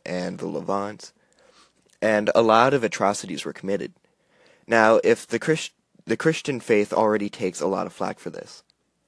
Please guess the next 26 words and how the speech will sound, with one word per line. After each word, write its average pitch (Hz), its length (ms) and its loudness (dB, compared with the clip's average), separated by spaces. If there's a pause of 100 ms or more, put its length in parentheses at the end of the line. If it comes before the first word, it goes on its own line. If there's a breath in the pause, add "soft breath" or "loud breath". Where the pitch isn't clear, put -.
(440 soft breath)
but 110 300 4 (200)
if 113 180 -2
we 139 100 2
were 160 140 2
to 127 200 -4
try 120 680 -4 (260)
and 98 640 -4 (420)
atone 120 640 -2 (260)
for 104 340 -4
the 90 80 -10
First - 280 -10
Crusade, 104 480 -6 (1080)
that 123 180 4
would 151 100 0
be 160 80 2
a 131 80 4
monumental 107 720 -4
effort 92 360 -6
that 85 120 -4
would 87 140 -6 (400)
never 110 400 -2
fully 107 320 -6
be 101 120 -6
completed. 95 540 -10 (500)
And 98 400 -6 (140)
if, - 300 -2